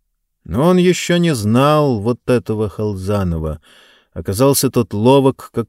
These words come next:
кошка, которую хоть с колокольни швыряй. Захватил лошадиную шею,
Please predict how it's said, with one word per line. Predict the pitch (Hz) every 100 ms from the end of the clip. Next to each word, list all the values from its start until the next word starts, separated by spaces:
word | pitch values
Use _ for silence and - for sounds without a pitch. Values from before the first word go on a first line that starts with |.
| _
кошка, | - 123 - 113 92
которую | 110 - 117 120 113
хоть | - 117 -
с | -
колокольни | - 113 117 - 120 110 101 95
швыряй. | - 95 95 90 85 _ _ _ _ -
Захватил | 90 143 - 214 - 262 240
лошадиную | 196 165 - 143 147 139 135 123
шею, | - - 117 104 90